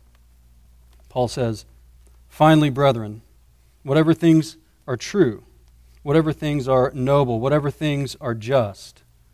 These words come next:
whatever things are pure, whatever things are lovely, whatever things are of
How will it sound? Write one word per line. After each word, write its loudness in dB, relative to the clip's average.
whatever -2
things -4
are -6
pure, -2
whatever 0
things -2
are -4
lovely, -2
whatever -4
things -6
are -2
of -8